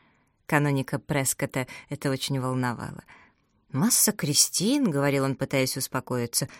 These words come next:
но совсем нет венчаний». За завтраком мисс Марпл обдумывала, как провести наступивший день.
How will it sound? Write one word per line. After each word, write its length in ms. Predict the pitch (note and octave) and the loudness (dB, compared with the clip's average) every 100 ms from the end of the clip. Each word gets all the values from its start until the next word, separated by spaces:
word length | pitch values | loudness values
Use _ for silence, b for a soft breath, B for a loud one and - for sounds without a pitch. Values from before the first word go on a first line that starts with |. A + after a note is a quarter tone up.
| B | B
но 100 | D3+ | -2
совсем 640 | D3 C#3+ C3 - C#3+ E3 D#3 | 0 0 2 2 2 2 2
нет 220 | E3+ D#3+ | 0 -2
венчаний». 960 | D3 D3+ - - A3+ C#4 F#3+ B2 - _ _ _ _ _ _ _ _ _ _ _ _ _ | -2 -2 -2 -2 -2 0 -2 -4 -14 _ _ _ _ _ _ _ _ _ _ _ _ _
За 220 | F#3 C4+ | 2 4
завтраком 720 | C#4 G3 F3+ G3 G3 A3 A3 - | 4 2 0 -2 -2 2 2 2
мисс 280 | D#3+ D#3 - | 0 0 0
Марпл 440 | D#3+ D3+ D3 C3+ | 0 0 0 -2
обдумывала, 640 | B2+ A2+ A#2+ D3 E3 F#3+ A3 b b b | -2 -4 -4 -4 -2 -2 -4 b b b
как 240 | C#3 C3+ | -8 -6
провести 580 | - C3+ A#2 - - D3 | -4 -4 -2 -2 -2 -2
наступивший 880 | E3+ D3+ - C3 - A2+ - - A2+ | 0 -2 -4 -8 -8 -10 -6 -6 -6
день. 240 | - A2+ | -10 -14